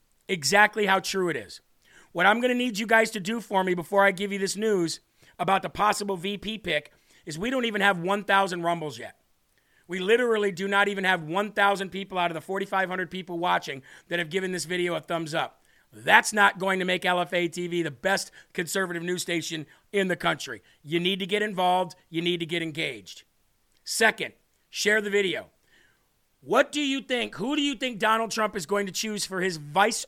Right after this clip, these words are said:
presidential pick to run for president with him for twenty twenty-four?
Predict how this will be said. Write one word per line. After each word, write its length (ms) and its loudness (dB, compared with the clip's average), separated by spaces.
presidential 800 0
pick 400 0
to 140 -4
run 480 2
for 340 6
president 540 2
with 240 4
him 340 0
for 160 -4
twenty 320 0
twenty-four? 600 -4